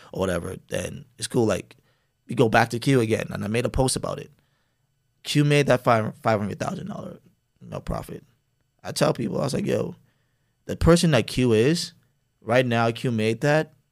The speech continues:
he probably just went ahead, closed his laptop." Yeah, you may see him on Instagram or whatever, but that dude probably just went to the compound, played with his goats, and watched T V. Like,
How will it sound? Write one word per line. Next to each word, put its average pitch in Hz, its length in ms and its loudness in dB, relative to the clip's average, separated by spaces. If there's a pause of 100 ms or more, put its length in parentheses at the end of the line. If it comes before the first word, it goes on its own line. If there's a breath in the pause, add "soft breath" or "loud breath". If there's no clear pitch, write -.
(460)
he 135 100 -10
probably 120 300 2
just 107 180 0
went 107 120 0
ahead, 104 220 0
closed 101 200 -4
his 98 140 -6
laptop." 98 360 -2
Yeah, 107 100 -2
you 107 120 -4
may 107 100 -2
see 110 160 -4
him 104 100 -2
on 95 60 -4
Instagram 104 420 -4
or 113 40 -6
whatever, 113 240 -4
but - 120 -6
that 98 100 -2
dude 101 160 -4
probably 95 200 -2
just 95 160 -8
went 98 140 -8
to - 60 -10
the - 40 -12
compound, 95 460 -8
played 101 140 -8
with 98 80 -10
his 101 100 -10
goats, 95 340 -10
and 95 380 -10 (240)
watched 92 260 -16
T 98 120 -12
V. - 220 -18 (720)
Like, 95 240 -8